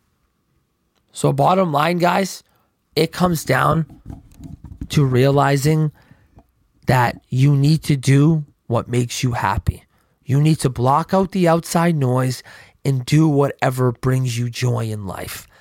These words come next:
'Cause you're gonna have people that are gonna knock you down. You're gonna have the naysayers. You're gonna have people who are gonna try to pull you away from what you're doing, to shoot your dreams down. And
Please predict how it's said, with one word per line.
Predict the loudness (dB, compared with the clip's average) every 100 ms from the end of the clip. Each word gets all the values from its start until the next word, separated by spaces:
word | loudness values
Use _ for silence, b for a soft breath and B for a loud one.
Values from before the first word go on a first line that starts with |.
| b b b b
'Cause | -2 0 2
you're | 0
gonna | 2 2 2
have | 0 -2
people | -6 -6 -4
that | -6
are | -6
gonna | -8 -8
knock | -8 -8 -10
you | -12
down. | -10 -8 -8 -8 B B -8
You're | -2
gonna | 2 2 2
have | 0 -4 -6
the | -8
naysayers. | -8 -8 -8 -6 -6 -8 -10 B B
You're | -2
gonna | 2 2 2 0
have | 0 -2 -6
people | -14 -14 -8 -6 -6 B B B B
who | 0 2
are | 2
gonna | 2 0 -2
try | -2 0 0
to | -2
pull | -6 -2 0
you | 4 2
away | 2 0
from | -2 -8 -4
what | -6 -4
you're | -6
doing, | -4 -4 -4 -6 -10 B B
to | -8
shoot | -4 -2 0
your | 2 0
dreams | 0 -2 -2 -4 -4
down. | -2 0 -2 -4 -8 B B B -20 -20 _ _ _ -20 -20 _ _ -10
And | -8 -8